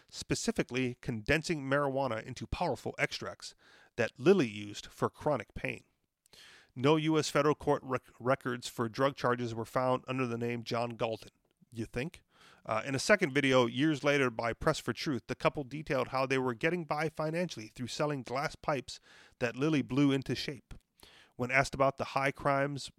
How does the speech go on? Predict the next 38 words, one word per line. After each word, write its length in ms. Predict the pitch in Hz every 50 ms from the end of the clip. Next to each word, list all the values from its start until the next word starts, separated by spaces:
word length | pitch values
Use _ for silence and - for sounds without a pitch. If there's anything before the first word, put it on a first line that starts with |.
| _ - -
uh, 160 | 123 113 104
high 160 | - - 135
crime 340 | 139 - - 143 143 139 135
rates 220 | 135 139 - - 127
in 40 |
Acapulco, 580 | 127 127 127 - - - 175 175 - 147 127 120
the 120 | 113 123
blue-eyed 560 | 113 - 135 156 170 170 160 156 156 160 160 156
anarchist 480 | 160 160 139 - - - - - - _ _ - - - _ _
with 140 | - 104 -
scruffy 460 | - - - - 139 143 - 160 135 - _
facial 360 | - 151 147 - - 143 120
hair 260 | - - 131 131 147
said, 420 | 139 - - 151 139 143 156 - - _ _ _ - - - - - - - -
"I'd 240 | - 185 214 -
say 160 | - - 185 160
it's 100 | - -
safer 300 | - 180 170 - 180 160
than 160 | 156 160 165
any 160 | 165 165 165
big 260 | 151 147 165 170 151
city 260 | - - 175 156 160
I've 140 | 156 151 156
lived 320 | 160 170 170 165 156 151 160
in 140 | 165 156
in 120 | 160 160 151
the 120 | 143 147
U 200 | 151 160 165 180
S, 300 | 180 165 147 - - - - _ - - - - - _ _
like 160 | - 127 110 104
way 400 | 110 110 123 143 156 156 160 151
safer 340 | - - 165 160 - 170
than 160 | 151 151 156 143
Chicago 560 | - 156 - - - 143 147 160 156 131 117
or 120 | 113 107
something 360 | - - 165 160 - - 110
like 220 | 107 104 101 - _
that." 260 | - 104 107 113 160